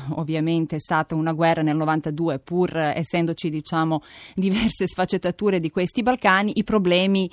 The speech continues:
sono quelli che, eh, come dire, persistono e che uniscono questi popoli. In-, invece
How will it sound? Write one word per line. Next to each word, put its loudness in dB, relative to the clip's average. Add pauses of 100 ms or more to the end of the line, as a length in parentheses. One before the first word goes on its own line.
(260)
sono 2
quelli 4
che, 6
eh, 4 (220)
come 0
dire, 0
persistono 2
e 2
che -2
uniscono 2
questi -4
popoli. -2
In-, -2
invece 2